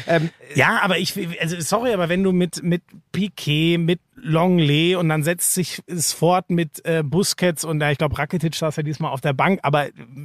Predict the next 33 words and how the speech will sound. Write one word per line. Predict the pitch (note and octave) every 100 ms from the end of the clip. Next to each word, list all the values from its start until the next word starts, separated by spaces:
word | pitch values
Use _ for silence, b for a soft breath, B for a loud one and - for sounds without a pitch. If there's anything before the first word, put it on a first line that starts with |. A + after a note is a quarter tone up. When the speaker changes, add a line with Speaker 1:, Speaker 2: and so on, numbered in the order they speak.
| C3 C#3
Speaker 2:
wenn | D#3 G3
du | G3+
mit | G3+ F3+
denen | A3 C4+
allen | E3 A3 D#4+ B3+
das | F3+ -
nicht | G#3+ C#4 -
schaffst, | - C4+ - -
einen, | F3 F#3 F3+
einen | D#3+ E3+ D3+
Plan | - E3 A#3+ C#4
zu | - F3+
entwickeln, | D3 C#3 D3 F#3 A3
und | F3
ich | F3 A#2+
rede | G#3 G#3
nicht | E3+ A3 -
davon, | - G3 - G3 E3
dass | E3+
man | F3+ D#3+
sich | D#3+
von | F3+
den | D3+ A#2+
Bayern | C#3 F3+ D#3
nicht | C#3+ -
mal | C3
zwei | - - C3 D#3
fangen | - F#3 G3+ A2+
kann, | - A2 E2+ B B B B B B B _ -
aber | C3+ C#3 A#2+
das | A#2 A#2+ -
war | B2 D#3
ja | E3 C3+